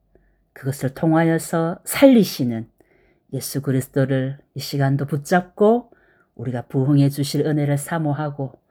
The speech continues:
또 이후에 우리 교회를 통하여서 영광 받으실 하나님을 기대하며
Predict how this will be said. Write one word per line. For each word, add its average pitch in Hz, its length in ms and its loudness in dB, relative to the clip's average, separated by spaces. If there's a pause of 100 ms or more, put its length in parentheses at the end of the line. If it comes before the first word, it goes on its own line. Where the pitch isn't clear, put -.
(340)
또 175 120 6
이후에 180 560 6
우리 170 240 2
교회를 175 380 2
통하여서 175 680 0
영광 170 360 2
받으실 170 460 0
하나님을 165 600 0
기대하며 156 760 2